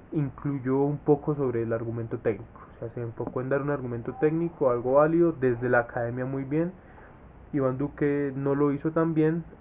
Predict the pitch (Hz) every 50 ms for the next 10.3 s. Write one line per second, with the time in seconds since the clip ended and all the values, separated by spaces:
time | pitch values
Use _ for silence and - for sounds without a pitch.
0 | - - - - - 135 123 117 - - - - - 123 120 113 123 120 123 123
1 | - - 135 131 131 143 143 143 143 143 - 151 143 - - 127 123 127 135 143
2 | 151 151 156 - 147 143 - 143 143 131 - 135 131 117 - 120 113 110 107 -
3 | 123 131 127 - 135 123 117 113 113 120 123 123 127 131 135 135 135 139 143 151
4 | 147 - 135 139 147 151 - - - - - - - - - - - 127 127 127
5 | 127 127 139 143 147 147 139 143 147 147 151 170 170 170 - 190 180 165 143 123
6 | 117 117 120 117 - - 127 120 117 - 135 131 - 131 - 135 127 131 135 139
7 | 135 147 151 - - 110 117 - 107 127 143 139 123 120 123 123 - 127 123 127
8 | 123 123 135 131 123 117 120 139 135 127 123 127 120 113 113 113 117 120 127 131
9 | 127 127 123 - 127 123 123 120 113 117 113 113 113 107 101 110 117 120 120 123
10 | 120 120 117 117 117 -